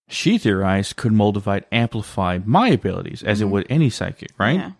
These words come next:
Speaker 1: So I said, "Yeah, send me a little piece," which she sent me about a, like a cornflake size.
Speaker 2: Yeah.
Speaker 1: And just holding that little piece amplified my abilities. And the best way I describe the level up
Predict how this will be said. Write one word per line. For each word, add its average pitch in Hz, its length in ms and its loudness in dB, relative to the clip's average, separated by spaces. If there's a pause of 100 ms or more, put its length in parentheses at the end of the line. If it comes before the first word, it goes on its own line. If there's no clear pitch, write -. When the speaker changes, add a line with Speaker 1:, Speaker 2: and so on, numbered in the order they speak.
(200)
Speaker 1:
So - 100 -4
I 101 60 2
said, 117 160 -8
"Yeah, 175 140 4
send 117 200 2
me 123 80 4
a 123 60 2
little 123 180 0
piece," - 460 -6
which 104 80 -10
she - 80 -16
sent 135 140 0
me 123 40 2
about 110 180 2
a, 92 100 0
like - 200 -14
a - 80 -6
cornflake 110 520 0
size. 87 420 -6 (100)
Speaker 2:
Yeah. 190 360 -8 (300)
Speaker 1:
And 104 380 4
just 165 260 2
holding 175 300 2
that 127 120 0
little 127 180 -2
piece - 680 -8
amplified 120 800 2
my 95 120 -2
abilities. - 680 -10 (300)
And 120 120 4
the 120 60 6
best 165 240 4
way 151 160 6
I 143 40 2
describe 127 760 2 (160)
the 117 80 0
level 107 500 4
up 135 400 0